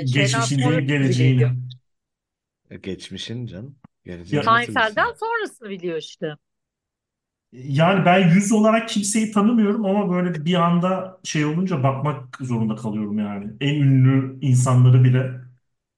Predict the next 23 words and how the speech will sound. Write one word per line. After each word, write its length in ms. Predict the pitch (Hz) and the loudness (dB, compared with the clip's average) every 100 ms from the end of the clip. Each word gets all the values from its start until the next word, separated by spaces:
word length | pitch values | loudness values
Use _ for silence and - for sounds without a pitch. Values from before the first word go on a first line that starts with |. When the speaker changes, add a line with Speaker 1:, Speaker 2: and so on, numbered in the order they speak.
| _ _ _ - | _ _ _ 2
Speaker 3:
Sorumlu 420 | 160 156 156 170 | 6 6 6 4
yayıncılık 640 | 180 151 151 147 151 165 165 | 6 6 4 2 2 0 0
gereği 440 | 139 135 170 180 | 0 2 0 0
bakmak 400 | 143 143 165 190 | -2 -4 -8 -12
zorunda 320 | 190 170 139 110 | -8 -6 -4 -6
mı 80 | |
kalıyorsun 500 | - 117 113 95 110 | -8 -12 -10 -8 -6
geçmişte? 580 | 104 98 - - - 98 - | -6 -8 -12 -16 -8 -4 0
Speaker 2:
Evet, 420 | - 127 - 202 | 2 2 0 2
tarihlerle 560 | 147 147 143 156 160 156 | 2 4 2 2 2 0
Sa-, 340 | - 151 131 | 0 -2 0
Derin 140 | 143 | 0
Seinfeld 500 | 143 151 147 135 135 | 2 0 0 0 -2
köşesi 360 | 131 127 127 135 | -2 -4 -4 -4
için 200 | 127 151 | -6 -4
mecburen 460 | 135 123 127 135 131 | -2 0 0 -2 -2
çalışmak 460 | 127 123 127 123 | -6 -4 -4 -4
yap-, 320 | 113 - - | -6 -10 -8
çalışma 280 | 135 156 131 | -2 0 2
yapmak 320 | 127 139 127 - - - - | 0 -2 -2 -4 -6 -8 -4
zorunda 320 | 123 226 233 | -2 -2 -2
kalıyorum. 300 | 226 214 214 202 - - - - 151 147 - - _ - _ _ _ _ _ _ - _ - - 277 - | -4 -4 -4 -6 -8 -6 -6 -4 -8 -8 -10 -10 _ -20 _ _ _ _ _ _ -20 _ -20 -18 -16 -18
Speaker 3:
<laughs> 720 | 233 196 170 - 147 - | -16 -14 -10 -4 -4 -4